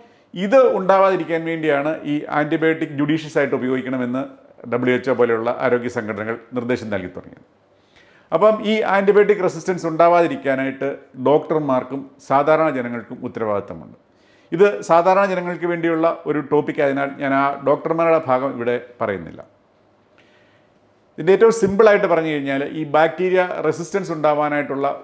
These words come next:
ഒരു പ്രധാന കാരണം എന്ന് പറഞ്ഞത് സബ് ഒപ്റ്റിമൽ, അതായത് ഒരു ബാക്ടീരിയ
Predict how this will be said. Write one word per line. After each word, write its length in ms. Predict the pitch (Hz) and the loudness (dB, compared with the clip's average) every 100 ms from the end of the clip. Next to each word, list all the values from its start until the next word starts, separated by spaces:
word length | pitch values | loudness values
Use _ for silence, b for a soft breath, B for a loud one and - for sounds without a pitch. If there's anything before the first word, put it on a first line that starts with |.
| 143 | -6
ഒരു 120 | 147 - - | -6 -6 -4
പ്രധാന 300 | 135 151 160 170 | 2 4 4 2
കാരണം 300 | 127 123 127 123 | 0 0 -2 -4
എന്ന് 120 | 120 117 | -6 -8
പറഞ്ഞത് 280 | 113 117 123 - - | -8 -8 -10 -12 0
സബ് 260 | 165 185 185 | 0 2 0
ഒപ്റ്റിമൽ, 400 | - 135 104 101 120 | 0 -6 -8 -8 -6
അതായത് 300 | 135 131 165 - B B 156 | -4 -2 -4 -6 B B -2
ഒരു 100 | 175 165 | 2 4
ബാക്ടീരിയ 360 | 170 170 185 | 4 2 -2